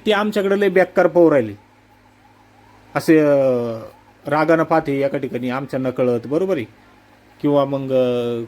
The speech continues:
काही जवळचे जे नातेवाईक आहे, तिचा भाऊ झाला, आई झाली, अं, माय, मावशी, कोणीतरी मामा जवळचा असं, यांना अभिमान आहे की माझी पोरगी पहिल्यांदा लय मरमर करत होती, लोकांची रोजमजुरी करत होती, पण आता काय आहे की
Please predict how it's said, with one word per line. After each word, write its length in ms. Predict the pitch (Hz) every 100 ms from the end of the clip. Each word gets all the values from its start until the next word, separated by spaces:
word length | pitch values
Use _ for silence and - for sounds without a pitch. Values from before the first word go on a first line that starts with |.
| _ _ -
काही 320 | 156 156 175 - 143
जवळचे 380 | 156 196 190 190
जे 100 | 185
नातेवाईक 480 | 185 175 175 170 156
आहे, 80 | 127 120
तिचा 420 | 143 160 147 143
भाऊ 300 | 131 127 170
झाला, 260 | 120 113 113
आई 320 | 113 135 160
झाली, 400 | 117 110 113 107 113 _ _ _ _ -
अं, 180 | 110
माय, 280 | 123 135 135
मावशी, 400 | 139 135 135 127
कोणीतरी 460 | 127 139 131 127 123
मामा 320 | 123 120 123
जवळचा 420 | 131 143 127 143
असं, 220 | 135 156
यांना 320 | 151 170 175 180
अभिमान 340 | 214 196 170
आहे 100 | 110 - _ _ _ _ _ -
की 60 |
माझी 160 | 147 165
पोरगी 520 | 160 156 156 190 202
पहिल्यांदा 420 | 190 185 180 180
लय 120 | 185 196
मरमर 320 | 190 185 180
करत 240 | 175 170
होती, 260 | 147 127 131
लोकांची 420 | 131 143 131 131
रोजमजुरी 480 | 135 135 147 151 151
करत 200 | 151 147
होती, 280 | 127 123 143 - _ _ _ _ -
पण 120 | 139
आता 280 | 139 143 156
काय 280 | 156 175 175
आहे 120 | 208
की 440 | 226 - 208 247